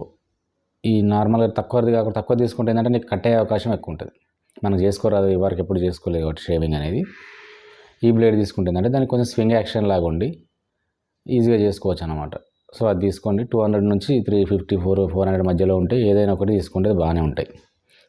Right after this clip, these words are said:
దాంతోపాటు ఎక్స్ట్రా బ్లేడ్స్ కూడా తీసుకోండి. So, ఎందుకంటే ఈ రోజు ప్రతిరోజు చేసే పనిగా నీకు సండే లేదు, ఏది లేదు, ప్రతిరోజు చేయాల్సిందే.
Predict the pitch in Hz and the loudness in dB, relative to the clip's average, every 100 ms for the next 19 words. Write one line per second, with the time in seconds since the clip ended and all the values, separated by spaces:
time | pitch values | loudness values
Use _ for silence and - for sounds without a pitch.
0 | - 110 107 110 107 - 104 90 95 92 | 0 0 0 0 -2 -2 -2 0 0 0
1 | 92 98 98 - - - - _ _ _ | 0 2 0 -4 -10 -12 -14 _ _ _
2 | _ _ - - - 107 110 117 113 107 | _ _ -20 -20 -2 0 2 2 4 4
3 | 113 110 104 107 117 117 104 107 98 80 | 4 2 0 2 2 0 0 -2 -2 -2
4 | - 95 85 98 95 104 101 98 104 95 | -6 -8 -6 -2 2 2 4 4 4 4
5 | 98 98 82 - _ _ _ _ _ _ | 4 2 -2 -6 _ _ _ _ _ _
6 | _ _ _ _ _ 95 92 95 98 98 | _ _ _ _ _ -2 0 2 2 2
7 | 90 85 80 78 | 0 -2 -6 -8